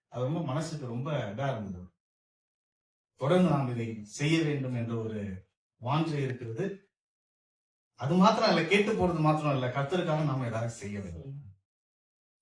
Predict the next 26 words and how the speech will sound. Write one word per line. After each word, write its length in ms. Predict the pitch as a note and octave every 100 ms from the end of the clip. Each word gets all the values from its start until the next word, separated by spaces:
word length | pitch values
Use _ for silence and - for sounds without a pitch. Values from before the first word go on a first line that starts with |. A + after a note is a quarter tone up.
| _ _ _ _ _ _
அதே 200 | A2+ C#3
போல 220 | C#3 C3+
அருமையான 360 | A#2+ D3 D3 D3
பாடல் 380 | C3 C3+ C3 A#2
பிரதர் 300 | A#2+ C3 -
பாடினாங்க. 600 | A#2 A2+ G2+ F#2+ F#2+ _ _ _ _ _ _ -
அடுத்த 280 | D3 D3+
வாட்டி 200 | E3+ F3
எங்களுக்கு 260 | D#3+ C#3+ B2
தயவு 160 | D#3+ E3
செய்து 200 | F3 E3+
அதை 120 | C3+
கத்து 240 | B2+ B2+
கொடுத்துருங்க. 420 | A2+ G#2+ G2 F2 F2+ _ - C3 D#3+ F#3+ E3 D3 C3+ - - _ _ _ _ _ _
அந்த 200 | - A#2+
பாடல் 320 | A#2+ C3 - A#2
ரொம்ப 240 | C3+ D3+
அருமையான 380 | C3+ D#3 D3+ C3+
பாடல். 320 | A#2 G2+ G2+ _ _ _ _ _ _ _ _ _ _ _
So, 140 | - E3+
நம்ம 180 | D#3+
தொடர்ந்து 720 | D#3 G#3+ B3+ F3 E3 - - _ _ _ _ _ _ - _ _ _ -
கடைசியாக 920 | D3 F#3 F#3 F#3+ F3 D#3+ E3+ F3 E3+
நான் 140 | D3
ஒரு 80 | C#3
வாட்டி 680 | C#3+ C#3+ D3 C3+ B2 A2